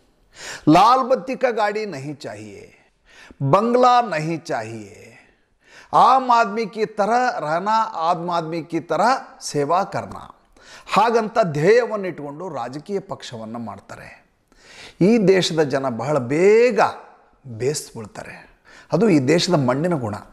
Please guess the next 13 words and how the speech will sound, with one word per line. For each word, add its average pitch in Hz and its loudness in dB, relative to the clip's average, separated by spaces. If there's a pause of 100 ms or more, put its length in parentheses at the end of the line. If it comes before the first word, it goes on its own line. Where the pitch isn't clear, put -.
(200)
ನಂಬಿಕೆ, 254 4
ವಿಶ್ವಾಸಾರ್ಹತೆಗೆ 214 2
ಭಾರತೀಯರು 190 0
ಯಾವತ್ತಿಗೂ 214 0
ಆದ್ಯತೆಯನ್ನು 165 0
ಕೊಡ್ತಾರೆ. - -16 (220)
ಅಂಥ 220 4
ನಂಬಿಕೆ, 262 2
ವಿಶ್ವಾಸಾರ್ಹತೆಯನ್ನು 185 0
ದುರುಪಯೋಗ 185 0
ಪಡಿಸ್ಕೊಂಡಿರುವಂಥ 135 -4
ವ್ಯಕ್ತಿ 127 -2
ಹೆಸರು 160 2